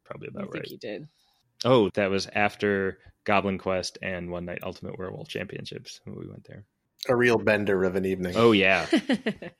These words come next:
Speaker 1: This year we also did go to Saint Elmo's because Elizabeth and John hadn't been there, and I wanted to
Speaker 2: Mm-hmm.
Speaker 1: make sure that they got a chance to go.
Speaker 2: Yes,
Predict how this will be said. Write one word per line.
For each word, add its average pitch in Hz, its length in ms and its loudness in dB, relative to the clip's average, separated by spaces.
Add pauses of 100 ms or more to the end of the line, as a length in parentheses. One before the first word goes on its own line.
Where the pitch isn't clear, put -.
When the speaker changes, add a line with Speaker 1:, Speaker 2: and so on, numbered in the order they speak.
(280)
Speaker 1:
This 127 180 4
year 135 120 4
we 120 100 6
also 113 300 4
did 107 260 0
go 104 160 4
to 101 560 -2 (140)
Saint 117 200 2
Elmo's 104 560 0 (380)
because 90 500 -8
Elizabeth 95 600 -2
and 95 260 -6
John 95 260 -4
hadn't 92 280 -8
been 92 140 -6
there, 95 220 -6
and 98 120 -8
I 92 80 -8
wanted 196 300 -4
to 175 40 -6
Speaker 2:
Mm-hmm. 190 140 -4 (140)
Speaker 1:
make 90 120 -8
sure 92 180 -10
that 92 140 -14
they 95 80 -6
got 92 140 -6
a 90 80 -8
chance - 220 -14
to - 100 -14
go. 90 240 -12 (580)
Speaker 2:
Yes, 214 400 6